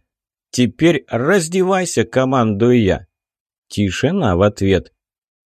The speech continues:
"Да, хозяин", шелестит тихий голос, и она начинает расстёгивать пижаму. Скидывает вверх, аккуратно складывает его рядом на пол, присев,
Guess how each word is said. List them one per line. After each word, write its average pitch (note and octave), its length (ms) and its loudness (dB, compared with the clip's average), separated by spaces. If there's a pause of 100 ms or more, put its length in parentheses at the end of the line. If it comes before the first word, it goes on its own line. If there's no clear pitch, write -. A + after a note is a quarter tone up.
(100)
"Да, C#3 200 -2
хозяин", D#3+ 580 -2 (380)
шелестит A2+ 640 -2
тихий A2 280 -6
голос, D#3+ 360 -4
и A#2 40 0
она A2+ 180 0
начинает G2+ 520 -2
расстёгивать G#2 880 -2
пижаму. A2+ 560 -2 (380)
Скидывает G2 800 0
вверх, G#2 480 0
аккуратно A#2+ 520 -2
складывает D#3 880 -4
его A2 200 2
рядом G#2 460 0
на G#2 160 0
пол, G2+ 220 0
присев, G2 600 -2